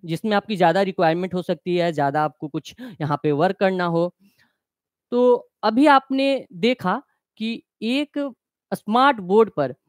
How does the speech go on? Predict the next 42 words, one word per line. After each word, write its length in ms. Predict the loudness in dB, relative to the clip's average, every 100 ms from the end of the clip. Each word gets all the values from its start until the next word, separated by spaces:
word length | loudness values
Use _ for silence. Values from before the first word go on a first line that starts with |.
| _
कैसे 360 | 0 0 0 -4
चार 440 | -2 0 2 2 0
एप्लीकेशन 640 | -6 -6 -6 -6 -4 -4
को 180 | -4 -4 -2
एक 200 | -2 -2
साथ 200 | -4 -2
रन 300 | -2 -2 -2
कर 160 | 0 -2
सकते 440 | 0 -4 -2 -4
हैं, 240 | -2 -2 -2
दो 160 | 0
एप्लीकेशन 520 | 0 -2 -6 -6 -6 -4
को 200 | -4 -2
रन 260 | -2 -2
कर 140 | -2 -2
सकते 360 | -2 -4 -4
हैं। 180 | -6 -6 -12 _ _ _ _ _ _ _
तो 380 | 10 12 12 8 6
अभी 580 | 10 12 12 12 8 0 _ _ 4
आपने 720 | 6 8 10 12 12 10 6 -4 -6
सोच 380 | 8 10 12
रहे 80 | 10
हो 120 | 10
कि 180 | 6 6
जो 160 | 8 10
मैं 200 | 10 10
ये 260 | 8 6
दिखा 460 | 4 0 2 6 8
रहा 100 | 8
हूँ 200 | 6 6
आपको, 360 | 6 4 4 4
ये 240 | 4 2 0 _
कौन 320 | 4 6 4
सा 400 | 2 6 8 8
कंपनी 640 | 4 0 0 -2 -2 2
या 100 | 2
कौन 300 | 2 0 0
सा 160 | 2 0
ब्रांड 400 | 2 2 2 2
का 120 | 0
बोर्ड 320 | 2 4 4
है। 160 | 4 -4